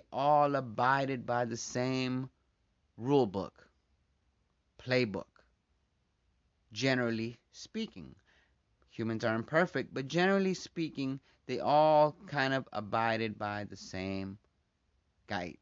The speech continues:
guidelines, which over time, over time, because, see, it had to continue. This, this way, this,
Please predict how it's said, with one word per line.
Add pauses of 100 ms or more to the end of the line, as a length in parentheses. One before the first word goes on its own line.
(220)
guidelines, (2500)
which
over
time, (1200)
over
time, (520)
because, (140)
see, (1600)
it
had
to
continue. (400)
This, (460)
this
way,
this,